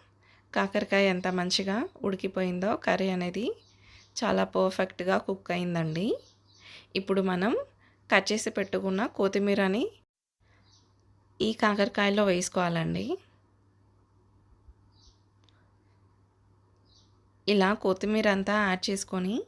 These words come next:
మంచిగా కలుపుకొని ఇంకొక రెండు నిమిషాలు మూత పెట్టుకొని ఉడికించుకున్నారంటే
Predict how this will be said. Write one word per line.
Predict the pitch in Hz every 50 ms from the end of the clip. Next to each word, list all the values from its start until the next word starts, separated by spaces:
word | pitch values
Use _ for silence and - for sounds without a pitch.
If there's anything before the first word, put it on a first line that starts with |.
| - _ _ - - - - - -
మంచిగా | 214 202 196 196 196 - 202 208 220
కలుపుకొని | 233 - 190 190 190 190 - _ - 196 190 190 196 233 403 466 - _ _ _ _ _ _ _ - _ - _ - -
ఇంకొక | 208 214 202 202 190 - 214
రెండు | 208 196 196 190 202 202
నిమిషాలు | 202 196 190 196 196 - 233 220 233 233
మూత | 220 208 196 - 196 -
పెట్టుకొని | 202 196 - - 208 214 220 -
ఉడికించుకున్నారంటే | - 185 185 185 - 208 196 - - - 190 190 190 185 185 175 170 170 170 190 190